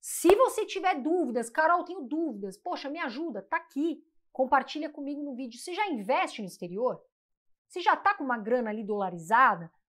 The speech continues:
uma graninha? Lembra, você não precisa ter muito. Pela Nômade você começa a investir aí com cinco dólares. Mas eu quero que você comece a lição de casa.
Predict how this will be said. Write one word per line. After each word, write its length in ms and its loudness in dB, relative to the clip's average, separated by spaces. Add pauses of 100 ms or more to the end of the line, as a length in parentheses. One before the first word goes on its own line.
uma 140 -2
graninha? 520 -2 (240)
Lembra, 300 -2
você 100 -12
não 60 -8
precisa 180 -8
ter 120 -8
muito. 520 -6 (200)
Pela 200 0
Nômade 300 -4
você 140 -12
começa 400 -8
a 20 -8
investir 320 -8
aí 60 -14
com 120 -12
cinco 380 -12
dólares. 640 -8 (520)
Mas 200 -2
eu 120 -4
quero 360 -4
que 120 -16
você 200 -12
comece 440 -6
a 20 0
lição 300 -6
de 80 -8
casa. 560 2